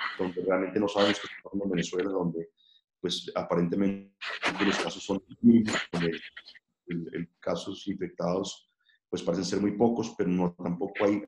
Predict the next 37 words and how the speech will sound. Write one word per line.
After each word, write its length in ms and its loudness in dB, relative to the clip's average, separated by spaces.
hay 180 -4
conocimiento 760 -4
de 140 2
sus 180 -2
capacidades 720 0
de, 160 2
de 100 -4
manejo, 380 2
no 60 0
hay 80 -2
capo-, 280 -8
conocimiento 400 -4
de 60 0
sus 80 -2
capacidades 680 -4
de, 160 2
de, 360 -4
de, 220 -6
de 140 -8
pruebas, 300 6
de 60 -2
testing. 500 -2
Entonces, 420 -6
en 80 -4
cualquier 340 -6
momento 280 0
puede 140 0
ser 100 -4
una 180 -2
frontera 500 -2
muy, 260 2
muy 120 -2
complicada. 680 -2
Entonces, 320 -2
estamos 280 2
siendo 220 8
prudentes 540 6